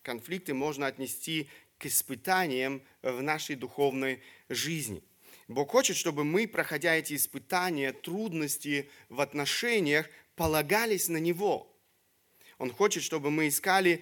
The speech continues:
Его водительство, Он хочет, чтобы мы искали Его мудрости. Праведный Иов после всех испытаний, которые Бог допустил в его жизни, говорит следующее: «Я слышал о тебе слухом уха, теперь же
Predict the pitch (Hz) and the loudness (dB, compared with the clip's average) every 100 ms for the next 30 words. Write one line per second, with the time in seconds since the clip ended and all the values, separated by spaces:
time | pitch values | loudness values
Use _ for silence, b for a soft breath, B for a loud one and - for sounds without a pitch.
0 | B - 135 143 160 202 202 147 139 135 | B -10 -6 -2 6 6 6 4 0 -2
1 | 190 190 165 156 139 143 196 175 147 156 | -4 -4 -4 -2 -4 -2 -4 -4 -6 -6
2 | 147 151 139 - 185 175 147 147 180 175 | -4 -2 -2 2 2 2 -2 2 4 4
3 | B B 143 170 202 143 139 - - _ | B B 2 4 4 2 0 -4 -12 _
4 | _ B B B B - 139 160 160 139 | _ B B B B -4 2 4 4 0
5 | 135 - 175 160 151 160 143 131 131 113 | -2 -2 0 4 4 0 -4 -4 -2 0
6 | 175 175 165 - 139 190 190 151 139 135 | 2 2 0 -6 -4 0 0 0 -2 -4
7 | 135 127 143 143 - B B 120 127 127 | -4 0 2 0 -4 B B -4 -4 -2
8 | - - 165 165 156 - 127 131 123 127 | -2 0 0 2 0 -8 -8 -6 -4 -4
9 | 131 202 156 143 147 - B B B 127 | -4 -2 0 0 0 -4 B B B -2
10 | 135 139 127 - 170 160 117 - - _ | 0 0 0 2 2 2 -2 -6 -10 _
11 | _ _ _ _ - - _ _ _ _ | _ _ _ _ -20 -20 _ _ _ _
12 | - - _ - 107 139 151 160 B B | -18 -18 _ -16 0 4 4 2 B B
13 | - 143 139 147 139 127 113 120 120 127 | -4 -2 0 0 -2 -4 -8 -6 -2 0
14 | 127 123 107 120 113 139 - 80 - 113 | 0 -4 -6 -8 -6 -8 -8 -14 -12 -8
15 | 147 165 135 127 | -2 0 0 -2